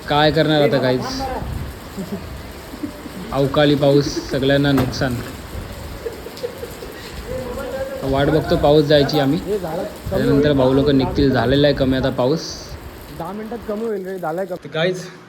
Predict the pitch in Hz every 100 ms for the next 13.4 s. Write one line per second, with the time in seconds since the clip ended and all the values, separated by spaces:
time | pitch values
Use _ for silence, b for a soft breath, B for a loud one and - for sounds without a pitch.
0 | - - - - 135 139 147 156 151 135
1 | 147 127 135 - - - - - - -
2 | 123 - 123 156 147 123 - - - 131
3 | 139 143 160 185 185 170 165 160 160 160
4 | 147 123 123 170 160 147 - - - -
5 | - - - 131 127 127 156 160 165 160
6 | 156 156 160 160 156 156 143 139 147 139
7 | 131 156 147 147 131 135 135 123 131 127
8 | 135 127 120 131 143 - - - - -
9 | 127 127 131 127 135 143 - - 131 131
10 | 147 147 147 147 - 131 165 170 165 165
11 | - - - - - - - - 143 143
12 | 151 143 147 160 160 160 160 160 160 147
13 | 139 156 165